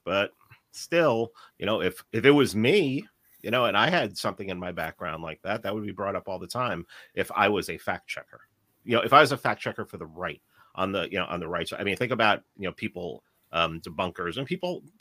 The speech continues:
people like, um, Alex Jones. You know, it's like, Alex Jones is right a lot.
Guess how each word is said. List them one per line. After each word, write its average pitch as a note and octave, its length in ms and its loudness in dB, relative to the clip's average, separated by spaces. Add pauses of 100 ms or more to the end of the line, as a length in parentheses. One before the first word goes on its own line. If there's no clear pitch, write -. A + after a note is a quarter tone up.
(120)
people E3+ 200 -4
like, E3+ 200 0
um, F3 360 -2
Alex F3 280 -4
Jones. - 420 -6
You G2 60 -2
know, F#2 80 4
it's G#2+ 160 -2
like, A#2+ 160 -2 (520)
Alex A#2+ 300 2
Jones B2 340 2
is G2+ 360 -4 (420)
right G2+ 460 4
a G#2+ 60 2
lot. G#2 500 0